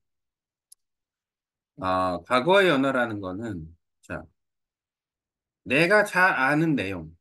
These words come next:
과거입니다. 내가 지식적으로 또는 경험, 직접 경험이든 간접 경험이든, 쉽게 말하면 내가 하는 일,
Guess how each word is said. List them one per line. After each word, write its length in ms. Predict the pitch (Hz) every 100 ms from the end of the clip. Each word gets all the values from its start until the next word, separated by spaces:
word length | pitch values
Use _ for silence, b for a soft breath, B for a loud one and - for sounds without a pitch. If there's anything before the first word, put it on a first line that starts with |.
| _ _ _ _ _ _ _ -
과거입니다. 560 | 107 104 92 80 - _ _ _ _ _ _ _ _ _ _ _ _ _ _ _
내가 500 | 104 110 120 127 123 - _ _ _
지식적으로 920 | - 135 - 170 160 151 113 95 82 82 - _ _ _ _ _ _ _ _ _ _ _ _ _ _ _ _ -
또는 400 | 127 131 123 113
경험, 480 | 120 135 117 80 - _ _ _ _ _ _ _ _ _ _ _ _ _ _ _ _
직접 360 | 127 117 175 -
경험이든 760 | 147 139 127 110 120 120 117
간접 400 | - 101 120 120
경험이든, 520 | 110 92 85 80 - - _ _ _ _ _ _
쉽게 280 | - 175
말하면 680 | 165 143 127 120 123 123 113
내가 360 | - 120 131 143
하는 260 | 147 139 123 95
일, 500 | 110 113 117 117